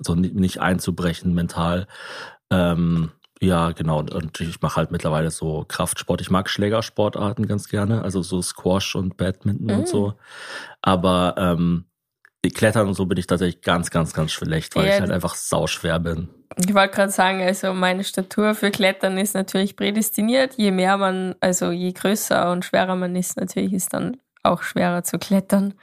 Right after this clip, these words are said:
Speaker 1: Du könntest
Speaker 2: Ja.
Speaker 1: auch bestimmt gut so, äh, Ninja Warrior und so, oder? So dieses Klackern und so.
Speaker 2: Äh,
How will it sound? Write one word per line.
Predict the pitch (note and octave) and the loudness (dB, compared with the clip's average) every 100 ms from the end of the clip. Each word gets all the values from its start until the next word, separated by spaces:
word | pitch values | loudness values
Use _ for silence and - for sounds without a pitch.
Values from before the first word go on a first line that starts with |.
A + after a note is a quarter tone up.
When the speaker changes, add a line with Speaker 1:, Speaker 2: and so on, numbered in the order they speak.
| - - - - - - | -20 -20 -20 -18 -8 -2
Speaker 1:
Du | |
könntest | G2+ G#2 G2+ | 4 4 4
Speaker 2:
Ja. | F#2 | -2
Speaker 1:
auch | |
bestimmt | F#2 F#2+ G#2+ A2 | -2 0 0 0
gut | A2+ A2 | 0 0
so, | - G2+ G2 | 2 2 2
äh, | E2+ F#2 | 2 0
Ninja | G2 G2+ F#2+ | 0 2 0
Warrior | F2 G#2 G#2 E2+ D#2+ | 0 0 0 0 -2
und | E2 | -2
so, | E2+ | -2
oder? | F2 G#2 | 0 0
So | F#2+ | -2
dieses | F2+ F#2 F#2 - | -4 -2 -2 -2
Klackern | G2 G2 A#2 A2 | -2 2 2 2
und | A2 | 2
so. | G#2+ G#2+ A2 B2 - - - - - - | 0 0 0 -2 -10 -10 -10 -10 -14 -2
Speaker 2:
Äh, | B3+ | 2